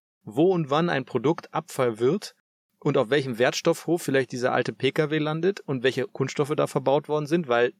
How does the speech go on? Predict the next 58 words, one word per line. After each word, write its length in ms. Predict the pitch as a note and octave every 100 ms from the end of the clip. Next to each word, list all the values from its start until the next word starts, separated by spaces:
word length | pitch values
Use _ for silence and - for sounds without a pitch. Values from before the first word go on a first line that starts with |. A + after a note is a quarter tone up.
| -
der 80 | A#2+
P 160 | B2
K 160 | C3+ A#2+
W 100 | B2+
ist 140 | A#2
zwölf 220 | - A#2+ -
Jahre 280 | A2+ A#2
alt, 280 | C#3+ D3 F#3
da 60 | B2
ist 140 | A#2+
ein 60 | B2
Kunststoff 380 | C#3 C3+ C3+ -
drin, 200 | C3 B2+
der 120 | A#2
wurde 160 | B2+
vor 260 | - A#2+ A2+ -
fünfzehn 400 | C3+ B2+ - A#2+
Jahren 180 | A#2
hergestellt. 580 | G#2+ A#2 B2 - D#3+ G3 - _ _ _ _
Also 240 | - B2+ D3 -
da, 200 | - C#3+ D3
ich 160 | D#3+ -
denke, 260 | D#3+ F3 -
einfach 200 | D#3 E3+
nur, 260 | F3 E3+ -
um 100 | D#3+
mal 140 | D#3
die 140 | C#3 C3
Komplexität 760 | C#3 C3+ B2 B2+ A2+ D3 F3+
der 140 | D#3 C3
Abfallströme 600 | - E3 D3 - A#2+ A2+
schon 180 | - A2
mal 220 | G#2+ -
sie-, 240 | A#2 G#2+ A#2+
greifbar 320 | A#2+ A2+ A2+
zu 80 | G#2
machen. 120 | A2
Da, 100 | A#2+
da 220 | A#2 B2
sieht 160 | A#2 D#3
man, 120 | D3+
glaub 160 | C#3+ B2+
ich, 60 |
sofort, 560 | C3 - - C3+ G3 - _ _ _ _ -
warum 340 | A#2 C#3+ E3
ich 160 | E3 C3+
meine, 300 | C3 D3+ C3+
dass 160 | B2+
das 160 | C3 A2+
mit 140 | B2
der 80 | B2
Komplexität 680 | C3+ C3+ C3+ - A#2 B2+ A2
so 220 | B2 D#3+
hoch 200 | C#3 C3
ist, 140 | A#2
dass 120 | B2 -
da 100 | A2+
kein, 420 | - B2 D3+